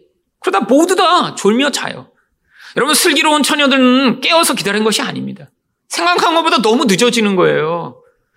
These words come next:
다 졸며 잡니다. 다 졸며 자. 그런데 그때 신랑이 예기치 않은 시간에 옵니다. 어떻게 되나요? 기름을 준비했던 처녀만 잔치 자리에 들어가고,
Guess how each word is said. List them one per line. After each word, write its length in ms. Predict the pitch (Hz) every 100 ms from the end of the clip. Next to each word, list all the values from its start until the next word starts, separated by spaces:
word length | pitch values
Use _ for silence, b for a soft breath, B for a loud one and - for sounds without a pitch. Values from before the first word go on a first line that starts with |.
| b b
다 80 | - - 539 508
졸며 280 | 277 294 302
잡니다. 420 | 269 226 233 269
다 180 | 202 190
졸며 300 | 147 139 127
자. 240 | 117 104 _ _ _ _ _ _ _ _
그런데 340 | - 180 202 196
그때 360 | 196 - 160
신랑이 800 | 160 214 196 165 151 151 151 B B B _ _
예기치 460 | 135 135 151 156 165
않은 200 | 135 131
시간에 680 | - - 123 123 123 123 - B B _
옵니다. 640 | 117 117 113 120 123 117 _
어떻게 300 | - 113 143
되나요? 640 | 143 139 127 147 160 - _ _ _ _ _ _
기름을 600 | _ - 175 180 175 170
준비했던 640 | 170 160 156 151 156 156 139
처녀만 680 | - 165 147 139 131 131 127
잔치 680 | 127 127 - 135 123 120 B B B
자리에 420 | - 113 113 113
들어가고, 760 | 123 120 113 107 - 156 147